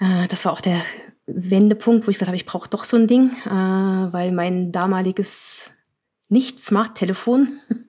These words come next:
<laughs> hatte einen so einen kleinen Balken, der mal kam und mal ging, also auch eine sehr ungünstige Stelle und, äh, aber Notruf ging noch zur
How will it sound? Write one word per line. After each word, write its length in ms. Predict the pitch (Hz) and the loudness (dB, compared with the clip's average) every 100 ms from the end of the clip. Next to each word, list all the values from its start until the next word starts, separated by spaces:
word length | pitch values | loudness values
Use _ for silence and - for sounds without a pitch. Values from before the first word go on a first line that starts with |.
| 240 - | -8 -8
<laughs> 560 | - - - - 220 | -14 -10 -8 -6 -6
hatte 240 | - 202 - | -6 -4 -2
einen 220 | 196 202 | 2 4
so 80 | 202 | 4
einen 80 | 196 | 2
kleinen 300 | 180 190 190 | 2 2 2
Balken, 340 | 190 233 202 | 0 0 0
der 100 | 190 | 2
mal 160 | 185 190 | 0 -2
kam 280 | 196 196 | -2 0
und 100 | 202 | 2
mal 180 | 196 190 | 4 2
ging, 500 | 185 240 277 269 233 | 4 4 4 0 -2
also 220 | 202 - | -2 -2
auch 120 | - 196 | -4 -2
eine 160 | 185 | -2
sehr 160 | 180 190 | -2 2
ungünstige 560 | 214 208 196 - - | 2 4 0 -2 -4
Stelle 460 | - 196 262 262 247 | -2 0 2 2 2
und, 200 | 214 185 _ - | 0 -2 _ -6
äh, 60 | |
aber 340 | 190 190 180 175 | -4 -2 -2 -2
Notruf 680 | 175 175 180 208 - 214 - | -4 -2 0 0 0 -4 0
ging 160 | 196 | 2
noch 280 | 226 233 - | 2 0 -8
zur 380 | - 208 196 | -4 -4 -4